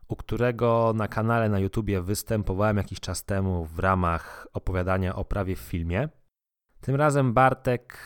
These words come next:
zada mi pytania właśnie dotyczące rodo, właśnie z perspektywy vlogera, twórcy internetowego.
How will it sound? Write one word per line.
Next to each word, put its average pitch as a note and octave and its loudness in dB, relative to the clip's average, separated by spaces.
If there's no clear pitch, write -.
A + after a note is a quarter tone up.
zada G#2+ 0
mi G#2+ 0
pytania G2+ -2
właśnie G#2 0
dotyczące G2 -2
rodo, F2+ -4
właśnie A2+ 2
z - -8
perspektywy F2 -4
vlogera, G2 0
twórcy - -4
internetowego. F#2+ -4